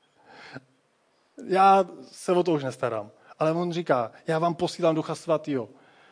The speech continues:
On bude vaším průvodcem, utěšitelem a zastáncem. On vás povede."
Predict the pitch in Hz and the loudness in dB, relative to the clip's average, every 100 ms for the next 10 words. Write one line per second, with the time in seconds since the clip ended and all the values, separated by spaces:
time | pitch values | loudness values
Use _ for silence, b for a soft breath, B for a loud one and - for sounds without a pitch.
0 | b b b b b _ 190 190 180 190 | b b b b b _ 0 2 4 4
1 | 180 170 196 - 190 190 185 - 143 220 | 4 2 -2 0 2 4 4 2 -6 -4
2 | 196 208 - 180 170 143 117 110 b b | -2 -2 -2 2 4 4 0 -6 b b
3 | b b b _ 156 160 - 165 151 139 | b b b _ 0 0 -2 -2 -2 -4
4 | 131 135 208 202 - - 196 190 160 | -8 -2 2 2 2 0 4 4 2